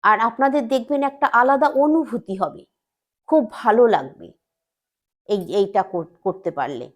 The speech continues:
বিশেষ করে এই পূর্ণিমার দিনটা। পূর্ণিমার সময় আমাদের এই জীবন প্রবাহ উচ্চ মানে থাকে। যেমন জোয়ার ভাটা হয় নদীতে, সেরকমই আমাদেরও জীবনটা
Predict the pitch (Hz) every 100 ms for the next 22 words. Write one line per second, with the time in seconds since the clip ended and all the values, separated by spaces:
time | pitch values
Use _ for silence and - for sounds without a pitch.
0 | _ _ - 247 277 285 285 269 254 262
1 | 214 190 185 139 143 135 - - _ _
2 | _ 269 294 311 339 359 349 359 349 302
3 | 311 302 _ _ - 190 196 220 262 254
4 | 247 202 220 214 262 262 240 214 240 240
5 | 202 190 - 240 254 _ - 247 185 180
6 | 190 190 156 - 156 _ _ _ _ _
7 | _ _ 208 247 269 302 247 226 247 262
8 | 240 254 254 247 247 226 214 196 208 220
9 | 262 - _ _ _ _ _ _ _ _
10 | _ - 254 247 254 285 262 226 226 _
11 | 185 202 214 262 262 220 214 - _ _
12 | _ - 190 220 208 240 240 220 190 196